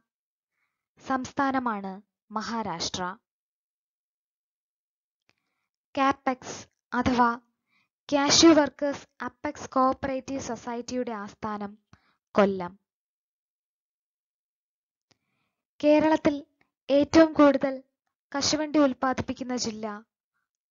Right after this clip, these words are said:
കണ്ണൂർ. ഏറ്റവും കൂടുതൽ കശുവണ്ടി ഫാക്ടറികളുള്ള ജില്ല കൊല്ലം. കേരളത്തിൽ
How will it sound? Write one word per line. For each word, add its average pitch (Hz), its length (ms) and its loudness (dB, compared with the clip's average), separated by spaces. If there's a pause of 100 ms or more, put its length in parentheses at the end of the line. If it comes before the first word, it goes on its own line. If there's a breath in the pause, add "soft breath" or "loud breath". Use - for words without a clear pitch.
കണ്ണൂർ. 202 460 -6 (2250)
ഏറ്റവും 294 420 6
കൂടുതൽ 262 500 0 (600)
കശുവണ്ടി 294 420 -2
ഫാക്ടറികളുള്ള 277 880 -2
ജില്ല 226 480 -10 (800)
കൊല്ലം. 202 480 -4 (3250)
കേരളത്തിൽ 302 600 0